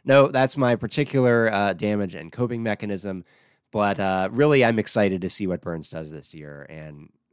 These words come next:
well, I hope I'm not disappointed. Number forty-one, Tyler Nevin. Uh, it's weird that he's back on the forty-man roster. The Orioles, as we know, not exactly lacking for first base slash designated hitter slash maybe third baseman,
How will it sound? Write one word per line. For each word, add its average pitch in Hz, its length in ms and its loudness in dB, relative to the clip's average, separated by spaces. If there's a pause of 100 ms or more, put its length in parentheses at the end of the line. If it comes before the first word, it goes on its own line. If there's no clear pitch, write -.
well, 95 240 0 (100)
I 98 80 -6
hope 95 120 -8
I'm 82 140 -6
not 73 140 -12
disappointed. - 560 -20 (840)
Number 90 220 -4
forty-one, 107 640 2 (300)
Tyler 101 300 -2
Nevin. 156 380 2 (280)
Uh, 220 320 2
it's 220 200 0
weird 240 260 2
that 233 140 0
he's 208 220 0
back 165 360 2 (180)
on 131 160 -2
the 123 60 0
forty-man 120 460 0
roster. 101 420 -2
The 95 60 -6
Orioles, 160 560 -2
as 92 260 -8
we 160 180 -8
know, 104 380 2 (320)
not 170 260 4
exactly 120 460 0
lacking 98 460 -2
for 80 300 -12
first - 360 -8
base 90 260 -4
slash 104 420 -2
designated 90 580 -6
hitter 78 300 -10
slash 85 500 -6
maybe 113 500 -2 (260)
third 113 280 -2
baseman, 101 540 -2